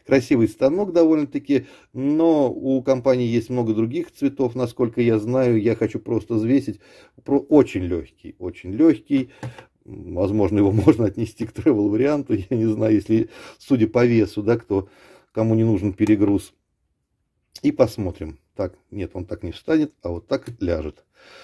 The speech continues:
Тридцать восемь целых пять десятых грамма всего лишь вместе с лезвием и с пластинкой вот с защи-, защитной. Вообще, ну просто, давайте вот просто на всякий случай перевзвесим, но мне кажется, да, тридцать восемь и пять. Очень легкий станок,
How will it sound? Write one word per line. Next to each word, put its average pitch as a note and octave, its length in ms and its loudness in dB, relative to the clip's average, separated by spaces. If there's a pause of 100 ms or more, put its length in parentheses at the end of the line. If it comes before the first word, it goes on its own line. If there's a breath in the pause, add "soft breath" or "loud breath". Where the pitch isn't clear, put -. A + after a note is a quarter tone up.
(380 loud breath)
Тридцать F#3 340 0
восемь D#3+ 380 2
целых C3+ 320 2
пять B2 180 2
десятых G#2+ 560 -2
грамма D#3 380 2
всего C3 540 0
лишь D3 240 2
вместе A2+ 400 -4
с - 80 -20
лезвием C3 480 0
и A#2 260 -2
с - 160 -10
пластинкой G2 720 -6
вот F2+ 180 -14
с E2+ 200 -8 (520 loud breath)
защи-, G2 280 -2
защитной. G2+ 720 -2 (400)
Вообще, - 360 0
ну D#3 140 0
просто, G2+ 500 -2
давайте A2 360 0
вот - 60 -16
просто G2 220 -8
на F#2 80 -4
всякий F#2+ 220 -6
случай - 320 -8
перевзвесим, B2 580 0
но G2+ 60 -4
мне G#2+ 160 -4
кажется, F2+ 480 -8 (240 soft breath)
да, B2 160 6
тридцать E3 280 0
восемь A#2+ 340 -2
и F#2 60 -4
пять. E2+ 280 -8 (340 soft breath)
Очень A#2+ 320 0
легкий A2+ 320 0
станок, E3+ 480 0